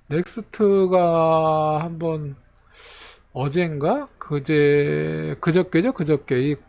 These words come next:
그저께 그 테슬라가 저녁에 팔 프로에 끝났었거든요. 미장에서.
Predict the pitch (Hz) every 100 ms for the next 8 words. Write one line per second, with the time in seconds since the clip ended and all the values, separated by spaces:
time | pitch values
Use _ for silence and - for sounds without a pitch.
0 | - - _ _ _ _ _ _ _ _
1 | _ _ _ _ - _ _ - 147 165
2 | - 160 165 160 160 - 202 208 202 180
3 | 160 147 131 123 - _ _ _ _ _
4 | _ _ _ _ _ _ _ _ _ _
5 | _ _ _ _ _ - - 160 175 165
6 | 143 - 220 233 208 - 226 226 - -
7 | 151 170 190 143 151 151 139 170 226